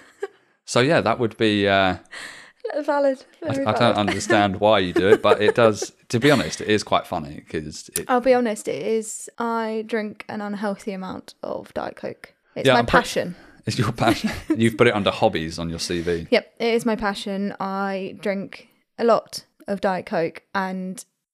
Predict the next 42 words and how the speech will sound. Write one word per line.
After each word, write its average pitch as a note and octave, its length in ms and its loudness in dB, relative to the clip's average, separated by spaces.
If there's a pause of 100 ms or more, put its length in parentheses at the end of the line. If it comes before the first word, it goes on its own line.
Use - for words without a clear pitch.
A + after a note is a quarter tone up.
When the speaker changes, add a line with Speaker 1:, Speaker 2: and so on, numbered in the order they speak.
Speaker 2:
I G#3+ 140 -2
happen A3+ 380 0
to A3+ 80 -6
be G#3 140 -2
drinking G#3 380 -2
my F#3+ 140 -4
Diet F#3+ 240 -2
Coke G3 300 -2
when F#3 100 -4
you F#3 100 -4
say G3+ 240 0
something. - 560 -6
And G3 160 -4
so F#3+ 420 -2
because G3+ 280 -6
it's - 140 -18
very F#3+ 320 -6
carbonated F#3+ 640 -6
and F3 100 -6
bubbly, G#3+ 540 -6
<laughs> - 80 -20
I - 20 -18
can - 120 -8
just - 260 -6
burp B3+ 300 2
at A3 220 -4
you. C4 180 6
<laughs> - 40 -20 (460)
Speaker 1:
You G2+ 100 -6
should A#2 240 -4
write F#2+ 200 -4
their E2+ 120 -4
slogans. F#2+ 560 -6 (160)
It's - 240 -2
very F#2+ 240 -2
carbonated F#2 800 -6 (100)
and F#2+ 140 -8
bubbly. F2+ 400 -6 (380)
Speaker 2:
So G#3 360 -10
helps - 480 -18
you C4 80 -2
burp. G#3+ 480 -10